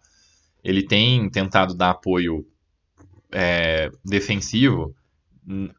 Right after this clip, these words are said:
na linha de meio de campo e não na linha de defesa. A linha de defesa, ela tem sido, ela tem sido cuidada pelo Gustavo Gomes nesse esquema de três zagueiros. E eu acho que isso tem, é, propiciado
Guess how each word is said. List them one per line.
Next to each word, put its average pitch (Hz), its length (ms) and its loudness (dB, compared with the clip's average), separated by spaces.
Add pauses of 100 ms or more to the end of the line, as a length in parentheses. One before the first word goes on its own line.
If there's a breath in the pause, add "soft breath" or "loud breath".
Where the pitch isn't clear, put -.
(140)
na 107 240 4
linha 156 300 0
de 147 100 -4
meio 143 240 -2
de 131 140 -4
campo 98 280 -2
e 95 40 -4
não 101 120 -2
na 120 120 0
linha 120 180 0
de 117 100 -2
defesa. 113 380 -2
A 87 40 0
linha 92 160 -2
de 95 60 -8
defesa, 104 340 -2
ela 110 120 4
tem 110 140 -6
sido, 110 240 -4 (140)
ela 95 200 6
tem 107 180 -4
sido 127 320 -2
cuidada 110 400 2
pelo 107 200 0
Gustavo 107 360 0
Gomes 101 300 -4
nesse 104 200 -8
esquema 104 300 -6
de 101 100 -12
três 104 240 -4
zagueiros. 87 500 -2 (920 soft breath)
E 107 80 2
eu 120 100 10
acho 127 220 6
que 135 160 -2
isso 143 220 -2
tem, 135 580 -2 (120)
é, 85 500 -2 (160)
propiciado 98 960 2